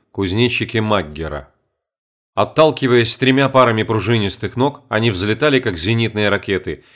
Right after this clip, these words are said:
и, вцепляясь в своих жертв, падали вместе с ними. Анна Луиза была не из пугливых, но всех этих насекомых не переносила, поэтому морщилась и брезгливо встряхивала головой, когда на нее падала очередная сцепившаяся пара –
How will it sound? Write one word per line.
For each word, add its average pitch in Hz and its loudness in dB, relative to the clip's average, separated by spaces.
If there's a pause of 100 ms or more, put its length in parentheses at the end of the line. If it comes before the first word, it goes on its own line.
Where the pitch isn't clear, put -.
и, 113 -2
вцепляясь 120 0
в - -12
своих 101 -2
жертв, 127 0 (200)
падали 104 2
вместе 92 -4
с - -12
ними. 76 -10 (580)
Анна 151 2
Луиза 135 4
была 127 2
не 127 0
из 120 -4
пугливых, 104 -6
но 113 -6
всех 135 -2
этих 123 -2
насекомых 131 0
не 120 -2
переносила, 117 -2 (160)
поэтому 113 0
морщилась 110 -2 (220)
и 135 0
брезгливо 127 4
встряхивала 98 0
головой, 95 -2 (220)
когда 104 -2
на 104 0
нее 104 2
падала 107 2
очередная 101 -2
сцепившаяся 98 -6
пара – 78 -4